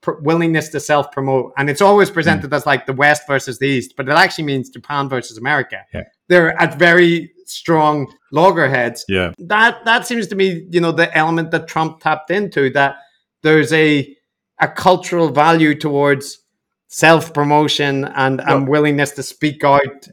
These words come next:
Speaker 1: and that kind of thing.
Speaker 2: Yeah. Well, just, just being comfortable with it. I mean, and I just wanna correct, 'cause, uh, I didn't mean to imply before that Americans don't have a good sense of humor or are all annoying like
Speaker 1: <laughs>
Speaker 2: Trump, right? <laughs> Um, but, like, I,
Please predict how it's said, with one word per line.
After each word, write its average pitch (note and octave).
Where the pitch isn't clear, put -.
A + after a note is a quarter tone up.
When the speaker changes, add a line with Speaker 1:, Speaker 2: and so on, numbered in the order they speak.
Speaker 1:
and A#2+
that C#3
kind C3+
of B2
thing. A2+
Speaker 2:
Yeah. A2
Well, D#3+
just, G#3
just F#3
being B2+
comfortable A2
with F#2
it. F#2+
I G2+
mean, G#2+
and A2+
I A#2
just C3+
wanna A#2
correct, -
'cause, -
uh, G2
I B2
didn't B2
mean G#2+
to -
imply G2
before G2
that F2
Americans F#2+
don't G2
have F#2
a F2
good -
sense F#2
of E2+
humor F2+
or F2
are F#2+
all F#2
annoying G2+
like F#2
Speaker 1:
<laughs> -
Speaker 2:
Trump, G#2
right? D3
<laughs> -
Um, A2+
but, B2+
like, C#3+
I, D#3+